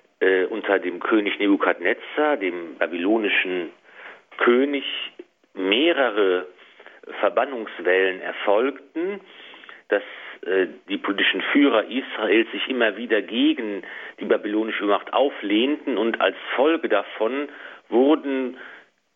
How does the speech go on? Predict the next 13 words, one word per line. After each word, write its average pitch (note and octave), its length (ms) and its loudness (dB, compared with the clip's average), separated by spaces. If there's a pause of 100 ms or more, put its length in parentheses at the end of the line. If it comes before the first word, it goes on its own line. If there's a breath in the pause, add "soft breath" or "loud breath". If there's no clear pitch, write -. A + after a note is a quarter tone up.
(760)
sie G#2+ 480 0 (120)
von G2 340 0
Nebukadnezar G2+ 640 -2
überwältigt F#2 920 0
und C3+ 320 0 (680)
schon G#2 260 2 (100)
vor D#3+ 140 4
dem A2+ 180 -4
endgültigen A2 600 -4
Fall G2+ 260 0
Jerusalems B2 840 0 (600 loud breath)
hat A#2 220 0 (120)
er G#2+ 460 0